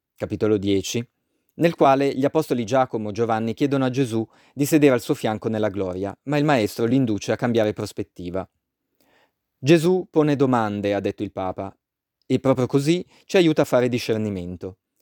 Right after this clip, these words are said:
Gesù svela pensieri, svela desideri e proiezioni del nostro cuore, smascherando talvolta le nostre attese di gloria, di dominio e di potere e di vanità.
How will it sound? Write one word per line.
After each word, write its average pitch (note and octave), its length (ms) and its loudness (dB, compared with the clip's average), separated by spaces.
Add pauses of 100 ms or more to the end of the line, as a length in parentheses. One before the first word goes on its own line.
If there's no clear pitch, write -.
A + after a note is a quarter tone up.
Gesù B2+ 400 2
svela A#2 340 2
pensieri, A2 640 0 (420)
svela A#2 280 2
desideri A#2 520 0
e A#2+ 60 0
proiezioni A2 540 0
del G#2+ 120 0
nostro G#2+ 300 -6
cuore, A#2 400 0 (340)
smascherando D3 640 2
talvolta B2 440 2
le A2 100 0
nostre A2+ 280 -4
attese G#2+ 300 -4
di G#2+ 120 -4
gloria, G#2 400 0
di G2 120 -4
dominio A2 440 0
e G2+ 80 -4
di F#2+ 100 -6
potere G2 460 -4
e G2 40 -4
di F#2+ 120 -6
vanità. F#2 500 -4